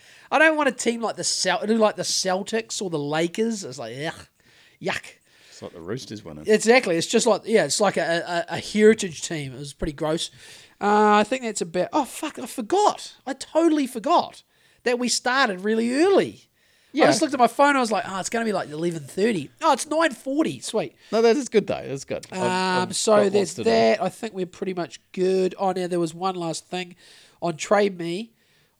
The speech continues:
Speaker 1: This is just a little tasty tidbit. The, actually, in this, oh, where's Summerfield? Not far from
Speaker 2: Just
Speaker 1: here.
Speaker 2: down here, yeah.
Speaker 1: So I, I often, one thing I do on Trade Me, I don't search up much, but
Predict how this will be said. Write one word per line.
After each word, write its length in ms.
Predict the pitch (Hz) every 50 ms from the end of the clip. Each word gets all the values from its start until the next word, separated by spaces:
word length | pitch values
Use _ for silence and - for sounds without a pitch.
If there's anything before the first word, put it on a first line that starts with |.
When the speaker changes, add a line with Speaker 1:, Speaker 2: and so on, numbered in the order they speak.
| _ _ _ _ _ _ _ _ -
Speaker 1:
This 160 | 185 156 160
is 100 | 156 139
just 240 | - 151 135 - -
a 140 | 131 113 113 - 107
little 240 | 135 135 123 120 - _ _
tasty 340 | - 147 139 127 - - 131
tidbit. 440 | - - 147 147 131 127 127 117 - _ _ - _ _ _ _ _ _ _ _ _ _ _ _ _ _ _ _ _ _ -
The, 180 | 160 160 147 _ -
actually, 300 | 190 202 196 - 185 -
in 200 | - 180 190 185
this, 280 | 185 175 156 - - -
oh, 120 | 208 196
where's 220 | 196 226 277 185 -
Summerfield? 540 | - 233 220 220 214 - 165 139 123 110 - - - - _ _ _ _ _ _ _
Not 140 | 208 185 175
far 120 | - 196 165
from 120 | 175 170
Speaker 2:
Just 80 | 240 294
Speaker 1:
here. 80 | 165 92
Speaker 2:
down 60 | 95
here, 140 | 123 143 - _ -
yeah. 120 | 135 123 - - _ _ _ _ -
Speaker 1:
So 160 | - - 214
I, 140 | 208 208 208 - _ _ _ _ _ -
I 420 | 180 190 - - 196 220 220 208 180 - - -
often, 420 | 233 262 277 - - 262 240 226 - -
one 180 | 214 262 311 311
thing 220 | - 302 277 269
I 100 | 247 233
do 180 | - 233 220 214
on 80 | 208 190
Trade 280 | - 214 196 190 170
Me, 240 | 170 165 190 233 - - 85
I 140 | 104 147
don't 200 | 170 214 233 226 -
search 300 | - - 220 202 - -
up 160 | 170 147 -
much, 320 | 170 196 220 - - -
but 240 | - 185 165 165 -